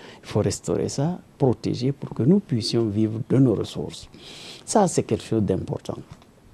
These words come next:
Deuxièmement, j'ai dit, on est entrepreneur, et cetera, et cetera. On a des faiblesses. On est éparpillé,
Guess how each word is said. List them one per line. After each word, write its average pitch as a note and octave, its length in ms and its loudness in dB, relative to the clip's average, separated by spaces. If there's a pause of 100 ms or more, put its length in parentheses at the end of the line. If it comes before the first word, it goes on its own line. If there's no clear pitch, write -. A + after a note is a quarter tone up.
(580)
Deuxièmement, D3 440 8
j'ai A#2 140 4
dit, B2+ 140 6
on A2 180 8
est G#2 140 4
entrepreneur, G2 680 -2
et - 80 -8
cetera, - 400 -10
et G#2 80 -12
cetera. - 320 -10 (180)
On F3 200 4
a F#3 60 2
des A2+ 100 2
faiblesses. G2 760 -4 (920)
On C3+ 260 6
est D#3 280 6 (120)
éparpillé, G#2+ 680 0